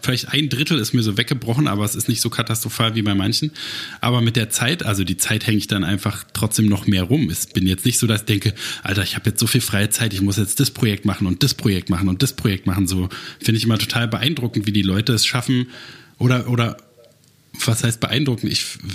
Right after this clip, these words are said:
äh, bin immer ein bisschen neidisch, dass die Leute so einen Antrieb dann kriegen, wo halt irgendwas Cooles bei rauskommt. Diesen Antrieb habe ich auf jeden Fall nicht. Ich denk, wenn ich nichts machen muss, okay, dann hänge ich mich hin und glotze oder so.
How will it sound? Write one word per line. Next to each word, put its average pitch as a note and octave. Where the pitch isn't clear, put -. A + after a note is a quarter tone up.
äh, G#2
bin B2
immer B2+
ein C3
bisschen A#2+
neidisch, B2
dass A#2+
die -
Leute A2+
so A2+
einen G#2+
Antrieb -
dann F#2+
kriegen, A#2+
wo G#2+
halt G#2+
irgendwas A2
Cooles C3
bei -
rauskommt. F#2+
Diesen F2+
Antrieb -
habe F2+
ich D2
auf -
jeden D2+
Fall D2+
nicht. C#2
Ich -
denk, A#2+
wenn G#2+
ich G#2
nichts A2
machen A#2
muss, E3
okay, C3
dann F2
hänge G2+
ich -
mich A2
hin E3
und D3+
glotze -
oder E2
so. -